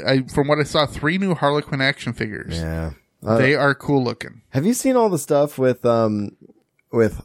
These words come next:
Speaker 2: uh,
Speaker 1: Suicide Squad?
Speaker 2: S-, no, Smith's daughter.
Speaker 1: Oh, yeah.
Speaker 2: And, uh, she's dressing up as Harley Quinn
Speaker 1: Yep.
Speaker 2: and, like, I mean,
Speaker 1: With the
Speaker 2: she
Speaker 1: bat and everything.
Speaker 2: and, and actually I just listened today. Um,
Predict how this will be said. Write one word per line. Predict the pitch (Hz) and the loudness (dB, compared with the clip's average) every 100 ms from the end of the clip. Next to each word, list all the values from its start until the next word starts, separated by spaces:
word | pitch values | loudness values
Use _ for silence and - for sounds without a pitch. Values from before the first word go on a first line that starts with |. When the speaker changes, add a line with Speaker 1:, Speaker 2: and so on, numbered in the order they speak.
| - 107 | -12 -8
Speaker 2:
uh, | 107 110 101 92 | -6 -2 0 2
Speaker 1:
Suicide | 139 131 151 | 2 2 0
Squad? | - 165 180 | 0 -2 -2
Speaker 2:
S-, | - 139 | -6 -2
no, | 123 | 0
Smith's | 107 - 131 - | 0 0 -2 0
daughter. | 117 113 101 92 | 0 2 0 0
Speaker 1:
Oh, | 151 147 | 2 2
yeah. | 127 123 120 143 | 2 2 2 2
Speaker 2:
And, | 123 117 113 | 2 2 2
uh, | 110 107 110 | 0 0 -2
she's | 110 131 110 | -4 -4 0
dressing | 123 120 120 | 0 0 0
up | 113 | 2
as | 113 | 0
Harley | 110 113 110 | 2 2 2
Quinn | 104 110 110 107 107 104 | 0 -2 0 0 0 2
Speaker 1:
Yep. | 101 135 | 2 0
Speaker 2:
and, | |
like, | 98 98 95 - | 0 -2 -4 -4
I | 107 | -2
mean, | 107 | 0
Speaker 1:
With | 131 | 0
the | 131 | 2
Speaker 2:
she | 139 | 2
Speaker 1:
bat | 117 123 127 | 4 4 2
and | 127 | -2
everything. | 123 120 120 | 0 2 2
Speaker 2:
and, | 120 - | -2 -4
and | 127 123 | 2 4
actually | 131 135 | 4 2
I | 113 | 2
just | 117 131 - | 2 0 -2
listened | - 123 120 113 | -2 0 0 0
today. | 113 113 117 113 104 101 98 - | 2 4 4 4 4 2 -2 -4
Um, | 104 101 98 98 | -4 -2 -2 -6